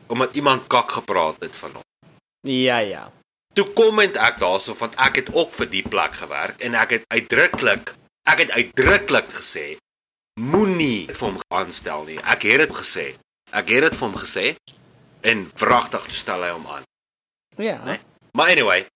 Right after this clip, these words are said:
Speaker 1: en, uh, uh, uh, toe is hulle afgetrek en hy het gesê toe, nou ja, uh, uh, die, hy is gefire omdat hulle kak gepraat het van hom. Kak! Het jy gefire want jy's kak?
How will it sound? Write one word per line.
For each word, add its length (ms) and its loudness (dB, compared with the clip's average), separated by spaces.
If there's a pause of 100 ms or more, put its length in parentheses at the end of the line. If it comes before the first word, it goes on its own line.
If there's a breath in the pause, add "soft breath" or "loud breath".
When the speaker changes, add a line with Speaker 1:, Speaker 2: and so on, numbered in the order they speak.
(480)
Speaker 1:
en, 320 6
uh, 300 0 (180)
uh, 80 -10
uh, 400 -6
toe 140 -10
is 80 0
hulle 100 4
afgetrek 540 0
en 100 4
hy 80 6
het 100 -4
gesê 300 0
toe, 160 -2
nou 160 2
ja, 140 4 (180)
uh, 480 -6
uh, 480 -16
die, 160 -8
hy 160 0
is 160 -6
gefire 420 2
omdat 160 -4
hulle 220 -6
kak 160 -2
gepraat 320 -6
het 80 -14
van 140 -12
hom. 60 -20 (220)
Kak! 440 2 (240)
Het 100 -6
jy 80 4
gefire 380 2
want 100 -10
jy's 180 -2
kak? 400 0